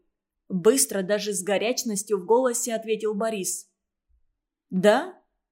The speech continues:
А я думала, легче». «Ну да ещё». «Ну что за «да ну ещё»?» строго сдвинул брови директор. «Ты что? Ты с кем разговариваешь?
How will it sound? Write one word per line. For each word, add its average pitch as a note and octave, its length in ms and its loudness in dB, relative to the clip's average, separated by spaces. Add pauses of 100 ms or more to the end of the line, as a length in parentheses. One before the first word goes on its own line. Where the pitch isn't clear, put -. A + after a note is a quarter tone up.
(140)
А A#3 140 4
я G#3+ 180 6
думала, G#3 400 0
легче». G3 600 -8 (680)
«Ну G#3+ 240 4
да G#3 120 4
ещё». G#3+ 880 0 (800)
«Ну G#3+ 240 4
что B3+ 320 4
за G#3 260 4
«да G3 280 0
ну A3 120 -6
ещё»?» A3 800 0 (500)
строго F#3+ 560 2
сдвинул A#3 520 -2
брови G3 320 0
директор. G3 600 -4 (640)
«Ты A#3+ 160 2
что? - 680 2 (460)
Ты A3+ 180 4
с A3+ 100 0
кем C4 220 4
разговариваешь? A3+ 1160 -2